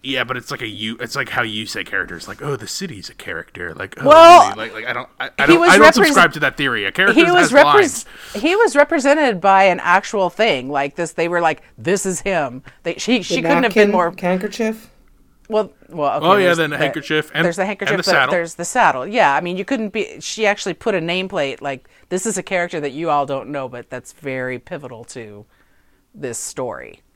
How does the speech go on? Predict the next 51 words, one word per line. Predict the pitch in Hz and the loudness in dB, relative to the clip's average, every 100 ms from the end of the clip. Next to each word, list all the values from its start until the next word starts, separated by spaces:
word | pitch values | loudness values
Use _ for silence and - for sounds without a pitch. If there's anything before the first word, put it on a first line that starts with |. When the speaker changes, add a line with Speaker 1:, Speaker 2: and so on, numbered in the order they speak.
| _ _ - | _ _ -6
Speaker 2:
represented | 147 151 139 123 120 | -4 -4 -6 -8 -12
by | 110 | -6
the | |
Speaker 1:
Bronco | 135 170 185 | 0 2 2
Speaker 2:
saddle. | 160 | 0
Speaker 1:
Henry | 160 151 147 143 139 - _ _ - | 0 -2 -2 -4 -6 -10 _ _ -10
is, | 135 127 120 113 110 | -8 -8 -12 -16 -16
was | 113 117 117 110 | -10 -8 -6 -8
an | 107 - | -12 -4
older | 156 165 156 | -2 -2 -2
man | 139 127 123 120 | 0 0 0 -4
who | 117 | -8
took, | 107 135 - - | -12 -14 -14 -10
uh, | 117 110 | -6 -6
Phil | 101 147 139 | -6 -6 -6
under | 127 | -6
his | 120 120 | -8 -8
wing, | 117 113 | -10 -8
much | 117 - - | -10 -10 -10
like | 117 101 | -8 -8
Phil | - 117 113 110 | -10 -8 -6 -8
at | 107 | -8
the | 117 | -10
end | 110 110 | -8 -10
of | 104 | -12
the | 104 | -12
movie | 104 98 98 | -14 -12 -12
in | 95 | -12
the | |
third | 90 113 101 | -10 -8 -6
act | 98 - - | -8 -8 -12
takes | 95 - | -14 -12
Peter | - 226 165 | -8 -4 -4
under | 135 | -4
his | 117 | -6
wing, | 123 117 110 - - - | -8 -10 -12 -18 -20 -10
and | 123 120 117 | -4 -4 -2
they | 113 | 0
have | 120 113 | 0 0
a | 104 104 101 | -2 -4 -6
gay | 90 - - 104 101 | -8 -12 -6 -4 -4
relationship | 98 95 90 - 90 90 | -6 -8 -10 -12 -14 -12
at | 87 | -14
some | - - | -16 -18
point. | 101 - - | -20 -18 -6
That's, | 107 - - | -6 -6 -12
that's | - 104 - - | -6 -6 -6 -12
the | 202 240 | -6 -4
implication, | 320 320 311 277 254 220 208 | -2 -2 -4 -2 -4 -6 -10
because | 190 156 | -10 -4
again, | 190 147 | -2 -2